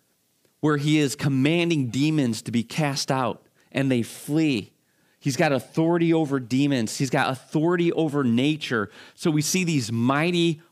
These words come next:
works take place. He's raising the dead and healing the sick. A spirit of counsel and might.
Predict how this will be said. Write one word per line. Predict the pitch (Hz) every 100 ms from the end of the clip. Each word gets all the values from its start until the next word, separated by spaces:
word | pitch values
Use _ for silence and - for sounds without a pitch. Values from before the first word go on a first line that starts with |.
| _
works | 113 151 170 -
take | - 156 -
place. | - 151 135 -
He's | 123 104
raising | 101 127 160 180 160 165 160
the | 151
dead | 156 160 160 131 101 _ _ _ -
and | 120
healing | - 156 170 170 160
the | 151
sick. | 139 - 160 143 - - _ _ _ _ _ _ _ _ _ _ _ _ _ _ _ _ _ _ _
A | 110
spirit | - - 147 156
of | 131
counsel | - 147 147 147 - 139
and | 127 131
might. | 127 120 - -